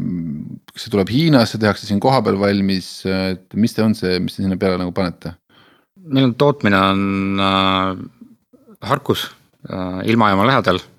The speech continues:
Speaker 2: ühesõnaga Tallinn-, Tallinna linna piires, äh, äh, meie sisendmaterjalid on siis plekk, mis, mis on tavaline plekk nagu ikka, on ju,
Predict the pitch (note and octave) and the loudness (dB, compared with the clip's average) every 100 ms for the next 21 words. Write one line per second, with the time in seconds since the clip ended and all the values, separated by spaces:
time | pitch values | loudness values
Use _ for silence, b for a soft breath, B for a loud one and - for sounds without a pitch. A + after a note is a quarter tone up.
0 | _ - - _ F2 F#2 F#2 A#2 G#2 C3+ | _ -20 -20 _ -10 -4 0 0 2 0
1 | B2 A2+ B2 D3 C3 F#2+ - - F#2+ F#2+ | 2 2 2 2 2 2 0 0 2 2
2 | F#2 B B B B B B _ _ _ | 0 B B B B B B _ _ _
3 | - - - G#2+ A2 B2+ A#2 A2 - D#3 | -16 -8 -4 -2 2 4 6 4 2 2
4 | A#2 C#3 - G2 F2+ - F2+ F2+ F#2 F#2 | 2 2 2 2 0 -2 -4 -4 -4 -6
5 | F#2+ F#2+ - - F#3+ - - _ _ _ | -6 -8 -8 -2 -2 -4 -20 _ _ _
6 | _ _ - - G#2 - G2+ G2 G2 G2 | _ _ -12 -4 -4 0 2 2 0 -2
7 | G2 - A2 G2+ B2+ - G#2+ E3+ - G#2 | -2 0 2 2 0 0 0 0 2 2
8 | G2 G2 | 2 0